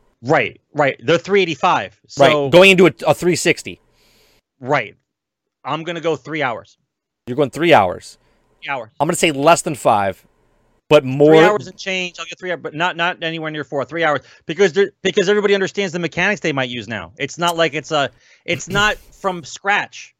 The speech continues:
Speaker 1: right? You know all the mechanics they would be using up until now. They would have to come up with a new mechanic.
Speaker 2: Well, you're running a lot.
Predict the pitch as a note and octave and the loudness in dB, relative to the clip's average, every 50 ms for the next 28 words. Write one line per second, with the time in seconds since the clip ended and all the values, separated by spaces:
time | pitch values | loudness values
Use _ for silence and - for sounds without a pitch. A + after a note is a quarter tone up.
0 | _ _ _ - C3+ D#3+ F#3+ G3+ - _ C3+ D3 D#3 F#3 G#3+ G#3 G3 G3+ G#3 G#3 | _ _ _ -8 -8 -6 -6 -8 -10 _ -12 -8 -6 -4 -4 -2 0 2 2 4
1 | G3+ G3+ - D#3+ E3+ F3+ G3 F#3+ F#3 F3+ E3+ - - F3+ F3+ F3+ E3 - - F3 | 2 2 2 0 0 0 0 0 -2 -6 -6 -4 -4 -4 -4 -4 -6 -8 -8 -6
2 | E3 E3 D3 C3 D3+ C#3+ D3 E3+ F#3 E3 D3 D#3+ E3 D3 D#3+ D3+ - D#3+ C#3 D3+ | -6 -6 -6 -6 -8 -6 -6 -6 -6 -4 -4 -4 -4 -4 -6 -4 -4 -8 -6 -6
3 | D#3 D#3+ D#3 C#3+ B2 _ _ - - _ _ - - D#3 F3+ F#3+ F#3+ D#3+ F3 F3 | -4 -4 -2 -4 -4 _ _ -20 -20 _ _ -6 -4 -2 0 0 0 0 -2 -4
4 | - F3+ C#3+ - D#3 D#3+ E3 D#3+ E3 D#3 C#3 C#3 C#3 D#3 D3+ C#3+ - D#3+ F3+ F3 | -4 -8 -8 -6 -2 -2 -2 -2 -2 -4 -6 -6 -6 -6 -8 -8 -6 -6 -6 -6
5 | C3+ F#2+ - _ _ _ _ - C#3 C3+ C3+ C#3 - _ - C3 B2+ D3 D3 C#3+ | -8 -10 -16 _ _ _ _ 4 6 8 8 6 4 _ -10 -2 0 0 2 4
6 | C#3 C#3+ C#3+ D3 C#3+ C3 A#2+ A#2 G#2 F2 F#2 - | 4 2 4 2 2 2 2 2 2 2 -2 -8